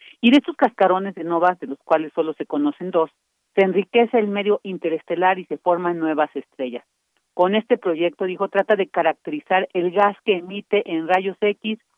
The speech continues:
usando observaciones de los satélites de rayos X Chandra de la nasa y X M M Newton de la Agencia Espacial Europea. Una segunda fase será producir simulaciones detalladas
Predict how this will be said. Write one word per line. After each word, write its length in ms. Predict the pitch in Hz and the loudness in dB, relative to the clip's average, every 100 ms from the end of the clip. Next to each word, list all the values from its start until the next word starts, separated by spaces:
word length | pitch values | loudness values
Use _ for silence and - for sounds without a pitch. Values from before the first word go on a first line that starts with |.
| _ - | _ -6
usando 400 | 202 - 226 233 | -4 0 2 2
observaciones 800 | 220 - 208 196 - 208 196 196 | 0 0 0 0 0 -6 -4 -6
de 100 | 180 | -6
los 120 | 151 | -6
satélites 520 | - 151 160 175 175 156 | -8 -8 -8 -6 -8 -4
de 80 | |
rayos 240 | 147 156 160 - | -4 -4 -8 -8
X 280 | 165 - 151 - | -8 -8 -16 -6
Chandra 400 | 220 202 170 170 - - - - | 0 2 4 0 0 -12 -12 0
de 120 | 160 | 2
la 160 | 160 | 2
nasa 520 | 156 180 180 165 180 - | 0 0 0 2 0 0
y 180 | 170 180 | -4 -4
X 240 | - 180 - | -4 -16 -6
M 280 | 185 175 165 | -4 -2 -2
M 180 | 165 | -2
Newton 400 | 175 196 - 180 | -4 -6 -6 -2
de 100 | 175 | 0
la 80 | 147 | -2
Agencia 420 | - 170 156 175 170 | -4 -6 -4 -4 -4
Espacial 480 | 151 - 135 156 | -8 -8 -4 -2
Europea. 540 | 156 160 190 - 233 170 _ _ _ _ | 0 0 0 4 4 2 _ _ _ _
Una 260 | 180 202 214 | -2 0 2
segunda 400 | 196 175 185 185 | 0 -2 0 0
fase 220 | 180 175 | 0 -2
será 180 | - 156 | -4 -4
producir 480 | - 170 147 175 - | -2 -4 -4 -8 -10
simulaciones 760 | 160 151 180 160 - 170 175 151 | -8 -6 -2 -4 -4 -6 -6 -4
detalladas 720 | 180 - 147 147 165 160 | -4 -2 0 4 4 4